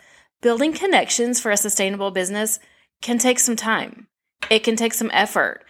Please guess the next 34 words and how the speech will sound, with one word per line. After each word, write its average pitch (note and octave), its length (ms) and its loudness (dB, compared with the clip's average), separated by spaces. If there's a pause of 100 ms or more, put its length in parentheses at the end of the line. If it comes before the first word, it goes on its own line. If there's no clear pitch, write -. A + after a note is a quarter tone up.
(240)
It - 120 2
even B3+ 200 2
can B3 140 -6
take B3+ 160 -2
some A3 180 -2
patience. - 760 -2 (260)
Not A3 320 2
giving C#4 240 0
up F#3+ 160 2
on B3 180 -4
these C4+ 320 -2 (240)
are G3 360 4
so G#3 640 2
worth F#3 320 2
it, A3 200 4
and G3+ 120 -4
that's F#3 160 2
what - 120 -2
perseverance F3 680 -6
is. - 320 -4 (480)
Business D4+ 360 4
owners B3 300 4
who A#3+ 100 -4
are G3 140 6
willing G#3 380 2
to A#3+ 100 2
stick A3 380 -2
with F3+ 180 0
it, A#3 380 2
even C4 340 0
through A3+ 220 -4
setbacks G3+ 500 -2
and G3 100 -6
challenges, F#3+ 600 -4